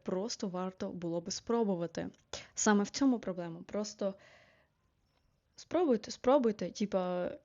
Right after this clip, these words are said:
не завжди потрібно розсасувати ложку з медом,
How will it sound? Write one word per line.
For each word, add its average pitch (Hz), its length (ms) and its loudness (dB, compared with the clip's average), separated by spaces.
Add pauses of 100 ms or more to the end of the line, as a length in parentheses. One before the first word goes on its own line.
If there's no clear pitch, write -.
(160)
не 226 380 4
завжди 269 340 0
потрібно 226 960 0
розсасувати 202 960 -4 (380)
ложку 220 480 0
з - 100 -8
медом, 330 460 0